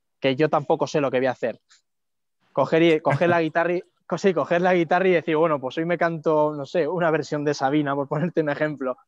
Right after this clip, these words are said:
Speaker 1: ¿sabes? Obviamente, algo que yo sepa, o sea, no, no improviso tan loco, pero, pero sí que me gusta eso, coger y decir a mitad de concierto,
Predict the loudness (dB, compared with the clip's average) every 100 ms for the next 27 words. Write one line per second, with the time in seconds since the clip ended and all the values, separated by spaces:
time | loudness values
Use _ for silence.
0 | _ _ _ _ 2 2 2 _ _ _
1 | 2 2 2 -2 0 0 0 -2 0 0
2 | -2 -4 -2 -4 -6 _ -6 -6 -4 -6
3 | -6 -6 -2 0 0 -2 -2 0 0 0
4 | 2 2 0 _ -2 0 0 -4 -8 _
5 | -10 -6 -2 2 2 0 0 -2 -2 -6
6 | -6 -2 0 0 0 -4 -4 -2 -2 0
7 | -2 -2 0 0 2 0